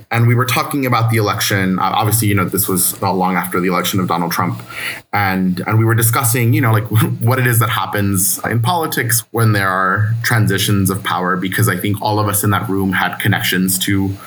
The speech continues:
countries that have been destabilized through, through political machination. And so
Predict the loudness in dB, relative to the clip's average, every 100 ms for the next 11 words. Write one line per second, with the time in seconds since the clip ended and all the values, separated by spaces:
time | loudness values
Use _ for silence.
0 | -10 -10 -8 -2 0 0 0 2 2 4
1 | 4 4 4 2 2 0 0 -2 -4 -4
2 | -2 0 2 0 -2 -2 0 2 2 2
3 | 0 -2 -2 0 -2 0 0 0 0 0
4 | -2 -2 -2 -2 -6